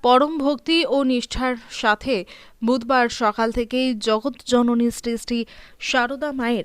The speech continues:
একশো একাত্তরতম জন্মতিথি উৎসব পালিত হচ্ছে বাঁকুড়ার জয়রামবাটি মাতৃমন্দিরে। এদিন ভোর থেকেই মাতৃমন্দিরে মঙ্গলারতির মধ্য দিয়ে বিশেষ এই দিনটি পালন শুরু হয়েছে। পরে ঠাকুর শ্রী শ্রী মা ও স্বামীজির ছবি নিয়ে বর্ণাঢ্য শোভাযাত্রা শুরু হয়।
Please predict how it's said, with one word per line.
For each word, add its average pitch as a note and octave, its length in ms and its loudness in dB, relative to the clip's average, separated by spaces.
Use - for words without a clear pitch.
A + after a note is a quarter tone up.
একশো G#3+ 360 0
একাত্তরতম A#3 760 -2
জন্মতিথি A#3 600 -6
উৎসব A3 280 -8
পালিত F#3+ 340 -4
হচ্ছে A#3 400 -6
বাঁকুড়ার A3 520 2
জয়রামবাটি A#3+ 720 -2
মাতৃমন্দিরে। F#3 880 -6
এদিন C#4 240 2
ভোর D4+ 180 4
থেকেই D#4 420 -2
মাতৃমন্দিরে C4 760 -2
মঙ্গলারতির A#3+ 680 0
মধ্য G#3+ 280 -4
দিয়ে A#3+ 180 -6
বিশেষ A3 380 -8
এই G#3+ 80 -2
দিনটি G3+ 340 -8
পালন A3 340 -2
শুরু G3+ 260 -10
হয়েছে। F3+ 380 -8
পরে B3 220 2
ঠাকুর C4+ 420 -4
শ্রী C4+ 220 -6
শ্রী C#4 260 -6
মা A#3+ 240 -2
ও B3 140 -4
স্বামীজির A3+ 500 -4
ছবি A#3+ 320 -6
নিয়ে A3 200 -4
বর্ণাঢ্য A#3 560 -4
শোভাযাত্রা G#3 680 -8
শুরু G#3+ 240 -10
হয়। - 240 -10